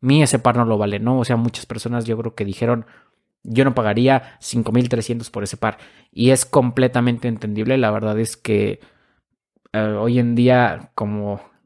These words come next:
comenzamos diciendo en el capítulo, hay que escoger bien nuestras batallas, hay que saber lo que de verdad nos gusta. E imagínense, o sea, literal, primero de marzo, Yeezy Quantum Basketball,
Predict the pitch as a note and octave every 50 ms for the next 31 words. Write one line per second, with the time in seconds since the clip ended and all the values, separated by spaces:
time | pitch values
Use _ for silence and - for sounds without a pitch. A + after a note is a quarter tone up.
0 | _ _ - G#2+ A2+ A2 G#2+ A#2 A#2+ B2+ A#2+ A2 G#2+ - - A#2+ B2 A#2 A2+ A2
1 | G#2 - G#2 - A#2 - - B2+ C3 B2+ - - A#2 A2+ - - - - - A2
2 | - A#2 A#2 A#2 B2 A#2+ A#2 G#2+ - A#2 G#2+ G2+ G2+ G2 - A2 A#2 A#2+ - -
3 | B2+ A#2 G#2+ - - - G#2+ G#2 A#2 A2+ G#2+ - G#2+ G2+ G2 G2+ G2+ G2+ A2+ A2
4 | G#2 - A#2+ A#2 - - D#3 D#3+ D#3 - - _ - - - _ _ _ _ _
5 | - - G#2+ A2 A2+ A2+ A#2+ D3 D3+ C3+ A#2 - A2+ G#2 G2+ G2+ - B2 B2 B2
6 | B2+ B2 A#2 A2 - _ _ _ _ _ _ _ _ _ _ - A#2 A2+ A#2 A2+
7 | - - A2+ A#2 C3 C#3 D3 C#3 - _ _ _ _ _ _ _ - A#2 A2 A2+
8 | C3 C#3 D3+ C3+ B2 A2+ A2+ A#2+ C3 C#3+ D#3 - - F3+ F3+ F3+ F#3 - _ _
9 | _ _ _ _ _ - A#2 A2+ B2+ B2 - C3 - - B2 A#2+ A#2+ B2 B2+ A2+
10 | A2 A2+ A#2+ - - C#3+ C3 C#3 C#3+ D3 D#3+ D#3